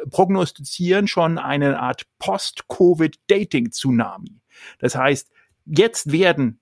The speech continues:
die ganzen eineinhalb Jahre wieder rekompensiert und es wird gedatet, geflirtet und ausgegangen, dass es gerade noch pfeift.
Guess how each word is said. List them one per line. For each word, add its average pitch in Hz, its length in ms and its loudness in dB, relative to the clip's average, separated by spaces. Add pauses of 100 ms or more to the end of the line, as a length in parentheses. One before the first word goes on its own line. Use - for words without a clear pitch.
(120)
die 175 160 -6
ganzen 190 720 -2
eineinhalb 151 640 0
Jahre 139 440 -2
wieder 123 400 0
rekompensiert 139 960 0 (280)
und 131 180 2
es 135 160 -2
wird 127 200 -2
gedatet, 139 720 0
geflirtet 123 720 0
und 113 160 -2
ausgegangen, 107 720 -8 (300)
dass 113 200 -2
es 117 200 -6
gerade 104 360 -10
noch 110 400 -10
pfeift. - 480 -16